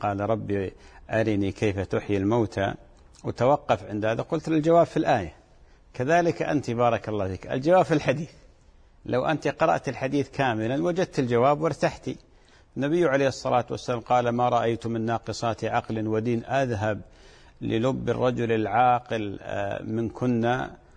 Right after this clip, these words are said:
آه، فسألنا النبي عليه الصلاة والسلام عن نقصان عقلنا وديننا، فذكر بأن نقصان العقل أن شهادة ال-، شهادة امرأتين بشهادة رجل واحد، كما في سورة البقرة. ها؟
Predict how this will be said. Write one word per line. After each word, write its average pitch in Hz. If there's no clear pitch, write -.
آه، 120
فسألنا 131
النبي 110
عليه 110
الصلاة 113
والسلام 110
عن 110
نقصان 117
عقلنا 107
وديننا، 104
فذكر 151
بأن 120
نقصان 165
العقل 117
أن 117
شهادة 139
ال-، 101
شهادة 139
امرأتين 127
بشهادة 156
رجل 160
واحد، 131
كما 101
في 113
سورة 143
البقرة. 147
ها؟ 147